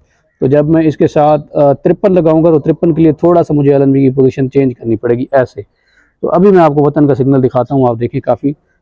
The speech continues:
strong आ रहा है। तो इस बार एक, एक बार इसको मैं check कर लेता हूँ ऊपर नीचे करके।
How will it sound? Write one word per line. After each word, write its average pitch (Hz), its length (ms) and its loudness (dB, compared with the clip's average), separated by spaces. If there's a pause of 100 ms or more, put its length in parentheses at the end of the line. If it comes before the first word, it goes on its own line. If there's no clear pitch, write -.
(100)
strong 139 400 0
आ 110 120 0
रहा 113 160 0
है। 147 100 -6 (360)
तो - 180 -4
इस - 240 -4
बार 120 240 0
एक, 117 120 -2 (260)
एक 131 160 -2
बार 123 160 -2
इसको 123 200 -8
मैं 120 160 -2 (380)
check 131 140 -2
कर 127 200 -2
लेता 120 260 -4
हूँ 139 120 -14 (880)
ऊपर 131 280 -4
नीचे 127 220 -2
करके। 123 320 -4